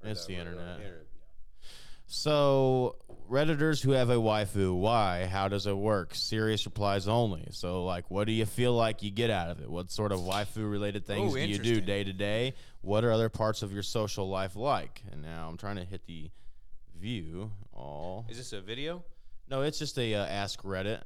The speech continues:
Speaker 1: Oh, okay.
Speaker 2: Um, just to ask, 'cause there's a lot of people that have waifus on Reddit, unfortunately.
Speaker 1: That
Speaker 2: Uh,
Speaker 1: makes sense.
Speaker 2: Yeah. Come on.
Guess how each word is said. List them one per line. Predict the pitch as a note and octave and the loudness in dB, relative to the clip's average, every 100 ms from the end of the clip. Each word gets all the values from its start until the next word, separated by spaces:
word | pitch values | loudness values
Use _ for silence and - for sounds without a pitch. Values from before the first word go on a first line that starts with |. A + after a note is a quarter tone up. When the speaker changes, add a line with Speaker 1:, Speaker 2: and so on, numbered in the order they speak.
| - - - - - - | -10 -10 -10 -10 -10 -10
Speaker 1:
Oh, | E2+ | -10
okay. | F#2+ | -6
Speaker 2:
Um, | G#2 G2+ G2 F2 E2+ F2 F2 | -4 -2 -2 -4 -4 -8 -8
just | G2 - | -6 -6
to | F#2+ | -4
ask, | E2 G2 G2 - | -4 -4 -4 -6
'cause | A2 | -4
there's | A#2+ A#2 G#2+ | -4 -4 -4
a | A#2 | -2
lot | A#2 | 0
of | A2+ | 0
people | A2 G#2 | -2 -4
that | G2 | -4
have | F#2+ | -4
waifus | F#2 F#2 F#2 F#2+ | -2 -2 -2 -6
on | F2 E2 | -8 -8
Reddit, | D#2+ D#2+ D2+ - | -8 -8 -8 -10
unfortunately. | E2 - D2+ D#2 - C2 D2+ - - - - - | -10 -10 -10 -10 -10 -10 -10 -10 -10 -10 -10 -8
Speaker 1:
That | A2 | -8
Speaker 2:
Uh, | G#2+ | -8
Speaker 1:
makes | G2 - | -8 -10
sense. | E2+ - - - - - | -10 -10 -10 -10 -10 -10
Speaker 2:
Yeah. | C#2+ A#1 - - - - - - - - - - - - - - - - - - - - - | -10 -10 -8 -12 -12 -10 -10 -10 -10 -10 -10 -12 -12 -12 -10 -10 -10 -10 -10 -10 -10 -10 -8
Come | C#3 B2+ | -8 -6
on. | D3 A#2+ | -6 -6